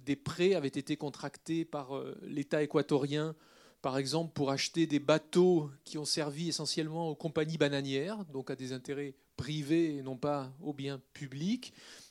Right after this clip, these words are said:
ou des prêts, euh, accordés par des organismes, euh, financiers internationaux, euh, à l'Équateur, mais qui avaient été, euh, contractés par le biais de corruption de fonctionnaires. Bon, des choses comme ça, c'est-à-dire des, des,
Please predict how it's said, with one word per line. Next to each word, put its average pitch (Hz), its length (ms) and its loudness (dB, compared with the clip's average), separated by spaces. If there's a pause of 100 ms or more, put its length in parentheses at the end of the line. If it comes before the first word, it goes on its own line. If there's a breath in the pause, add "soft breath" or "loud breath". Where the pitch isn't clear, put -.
(120)
ou 196 460 -2
des 170 120 0
prêts, 196 560 4
euh, 143 440 4
accordés 147 500 2
par 151 140 2
des 139 140 -2
organismes, 143 480 -4
euh, 135 380 -6 (200)
financiers 147 380 -4
internationaux, 151 720 -4 (680 loud breath)
euh, - 140 -6
à 160 100 4
l'Équateur, 165 800 4
mais 160 200 -4
qui 160 100 -2
avaient 147 100 0
été, 151 720 0
euh, 131 520 -6 (520)
contractés 156 600 -2
par 147 140 -2
le 139 80 -2
biais 143 200 -2
de 143 80 -6
corruption 160 640 0
de 147 80 -4
fonctionnaires. 151 840 -4 (400 loud breath)
Bon, 151 200 0
des 160 180 -2
choses 226 260 4
comme 185 180 2
ça, 185 220 0
c'est-à-dire 170 160 -4
des, 151 400 0
des, - 80 -12